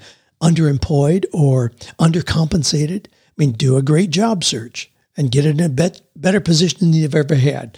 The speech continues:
Certainly a possibility. Uh, number two, you could use this time to just, uh,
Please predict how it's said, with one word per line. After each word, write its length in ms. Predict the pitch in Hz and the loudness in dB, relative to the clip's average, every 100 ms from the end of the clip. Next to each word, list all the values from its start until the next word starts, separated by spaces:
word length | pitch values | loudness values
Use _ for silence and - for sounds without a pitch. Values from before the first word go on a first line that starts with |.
| _ | _
Certainly 380 | - 160 160 160 | -4 -2 0 0
a 40 | 151 | 2
possibility. 760 | 147 139 147 131 117 - - _ _ _ _ _ - - - - | 2 2 0 0 -2 -10 -20 _ _ _ _ _ -20 -20 -14 -6
Uh, 100 | 131 | -2
number 200 | 127 151 | 0 0
two, 180 | - 190 | 2 2
you 100 | 160 | 0
could 160 | 123 | 2
use 180 | 156 143 | 2 4
this 160 | 156 - | 2 2
time 400 | 151 151 202 170 - _ | 0 2 0 -4 -8 _
to 180 | - 135 | 0 2
just, 340 | 123 147 - 151 | 4 2 0 -2
uh, 220 | 127 | -2